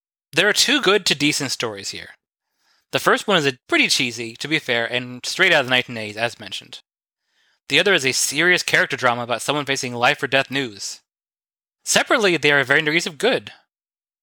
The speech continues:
The cheesy eighties plot is fun and enjoyable, and you can really appreciate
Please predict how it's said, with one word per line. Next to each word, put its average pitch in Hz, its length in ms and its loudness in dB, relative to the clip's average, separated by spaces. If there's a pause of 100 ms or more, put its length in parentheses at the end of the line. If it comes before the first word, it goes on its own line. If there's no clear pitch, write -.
The 165 100 4
cheesy 170 560 0
eighties 147 300 2
plot 135 340 2
is - 160 -4
fun 127 240 2
and 135 60 -2
enjoyable, 117 500 -4
and 123 140 -2
you 127 60 -2
can 123 160 -4
really 139 180 2
appreciate 135 400 0